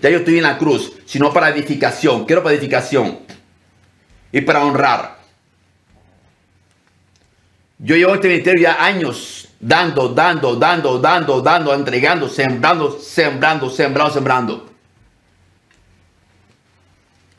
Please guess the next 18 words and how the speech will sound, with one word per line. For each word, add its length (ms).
Y 140
yo 80
estuve 920
en 180
Venezuela. 840
Es 60
más, 120
¿dónde 260
voy? 480
¿Dónde 200
voy? 460
Pero 160
vamos 140
a 40
hablar 140
específicamente 500
de 60
Venezuela, 720